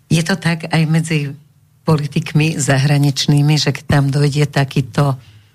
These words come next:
cupák, sa to nazýva vojenský, ten, kto nemá žiadnu, teda nejakú kultúru štábnu. E, takže keď reprezentuje Slovensko, nemyslia si práve preto o nás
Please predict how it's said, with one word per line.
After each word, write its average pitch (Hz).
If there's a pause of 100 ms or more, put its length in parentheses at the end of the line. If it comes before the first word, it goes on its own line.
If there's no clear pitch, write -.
(300)
cupák, 233
sa 180
to -
nazýva 208
vojenský, 247
ten, 156
kto 156
nemá 160
žiadnu, 160
teda 151
nejakú 151
kultúru 156
štábnu. 190
E, - (880)
takže 160 (400)
keď 196 (200)
reprezentuje 170
Slovensko, 151
nemyslia 160
si 139
práve 151
preto 135
o 135
nás 143